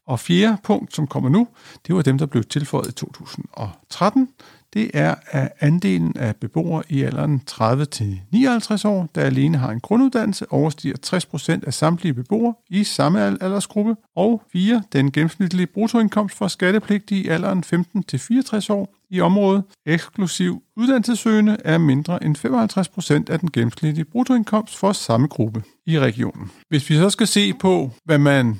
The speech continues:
mener med et parallelsamfund, så er der et femte kriterie, der hedder, ved et parallelsamfund forstås et alment boligområde, hvor der bor mindst tusind beboere, og hvor minimum to af kriterierne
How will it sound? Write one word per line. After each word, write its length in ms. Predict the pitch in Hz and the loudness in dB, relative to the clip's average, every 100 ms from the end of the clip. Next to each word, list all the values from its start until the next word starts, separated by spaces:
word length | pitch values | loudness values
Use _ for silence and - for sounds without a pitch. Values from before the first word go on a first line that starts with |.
| - | 0
mener 340 | 147 160 156 | 0 2 4
med 260 | 143 120 117 - | 4 2 0 -4
et 200 | 127 117 - | -6 -6 -8
parallelsamfund, 880 | - 110 220 220 247 220 254 226 156 - | -6 -4 -4 0 0 0 -4 -6 -12 -14
så 200 | - 185 | -6 -2
er 220 | 175 139 | 2 2
der 180 | 139 143 - | 2 0 -2
et 300 | 117 - - _ - | -4 -6 -20 _ 0
femte 240 | 180 269 | 2 0
kriterie, 560 | - 196 214 240 214 190 | -2 -4 -2 -2 -2 -2
der 100 | 196 | -2
hedder, 360 | 156 202 190 175 - | -2 -2 -2 -4 -4
ved 120 | 139 | -2
et 260 | 143 139 123 - | 0 -2 -4 -2
parallelsamfund 760 | 131 139 185 208 196 208 196 170 | 0 0 0 -2 0 -2 -4 -6
forstås 440 | 165 - 151 135 | -6 -2 -2 -2
et 180 | 139 127 | -6 -4
alment 400 | 143 156 160 165 | 0 2 2 -2
boligområde, 600 | 196 233 247 220 220 226 196 _ _ | 0 2 2 2 2 0 -2 _ _
hvor 140 | 160 | -2
der 80 | 151 | 0
bor 240 | 143 156 143 | 0 2 4
mindst 420 | 156 - - - _ - | 2 0 -8 -14 _ -8
tusind 380 | 214 180 185 160 _ _ | -6 -4 -4 -6 _ _
beboere, 340 | 127 214 262 240 - | -4 0 0 -2 -4
og 120 | - | -2
hvor 160 | 156 190 | 2 4
minimum 420 | 180 208 202 165 | 4 4 4 2
to 240 | 147 262 240 | 0 -2 -2
af 80 | |
kriterierne 500 | - 170 190 196 196 | -2 -2 -2 0 0